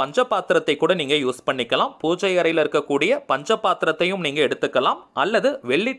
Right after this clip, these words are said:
டம்ளர் வச்சிருந்தீங்கன்னா அதை கூட நீங்க யூஸ் பண்ணிக்கலாம். அந்த டம்ளர் நிறைய தண்ணீரை நீங்க எடுத்துக்கோங்க. ஐந்து முதல் பத்து துளசி இலைகளை அந்த தண்ணீர்ல நீங்க போடுங்க. அதற்கு பிறகு நீங்க வாங்கி வச்சிருக்கக்கூடிய வெள்ளி மோதிரத்தையும் அந்த தண்ணீர்ல நீங்க போடணும். அதாவது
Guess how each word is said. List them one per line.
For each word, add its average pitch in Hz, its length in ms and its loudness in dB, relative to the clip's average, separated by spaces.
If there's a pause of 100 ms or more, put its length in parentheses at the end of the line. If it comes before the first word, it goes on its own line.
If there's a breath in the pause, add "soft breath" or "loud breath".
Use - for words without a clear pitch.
டம்ளர் 202 340 2
வச்சிருந்தீங்கன்னா 185 580 0 (180)
அதை 202 220 0
கூட 202 80 2 (120)
நீங்க 160 240 -2
யூஸ் 135 220 -2
பண்ணிக்கலாம். 131 480 0 (200)
அந்த 151 200 0 (120)
டம்ளர் 202 440 0
நிறைய 190 300 2 (120)
தண்ணீரை 185 380 0 (140)
நீங்க 143 220 2
எடுத்துக்கோங்க. 147 500 0 (420)
ஐந்து 254 220 0 (120)
முதல் - 220 2 (200)
பத்து - 220 0 (140)
துளசி 233 420 2
இலைகளை 160 360 2 (180)
அந்த 143 200 0 (100)
தண்ணீர்ல 180 420 0 (100)
நீங்க 135 260 0
போடுங்க. 113 300 2 (180)
அதற்கு 233 360 -2
பிறகு 170 220 4 (200)
நீங்க 165 160 2 (100)
வாங்கி 202 300 0
வச்சிருக்கக்கூடிய 185 800 0 (160)
வெள்ளி 214 320 0
மோதிரத்தையும் 180 600 0 (140)
அந்த 139 280 0
தண்ணீர்ல 170 420 0 (120)
நீங்க 135 160 0 (100)
போடணும். 123 340 2 (120)
அதாவது 180 380 2